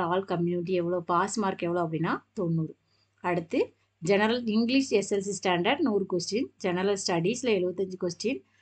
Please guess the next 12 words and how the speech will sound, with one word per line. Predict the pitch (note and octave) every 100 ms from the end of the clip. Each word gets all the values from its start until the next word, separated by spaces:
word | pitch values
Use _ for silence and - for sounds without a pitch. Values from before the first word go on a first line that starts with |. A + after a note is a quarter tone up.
| _ - F#3+
aptitude | - A#3+ B3+ B3
and | G#3 F#3
mental | F3+ G3+ F3+
ability | F3+ F3 F#3+ E3+
test, | A#3 - - F3+
எஸ் | F#3 G3+
எல் | G3+
சி | G3+
ஸ்டாண்டர்ட்ல | - F3 E3+ E3+ B3+ G#3
இருபத்தஞ்சு | F3+ F3 E3+ D#3+
கொஸ்டின், | D#3+ - E3 _ _ _ - F#3+
இதுவும் | G3 C#4+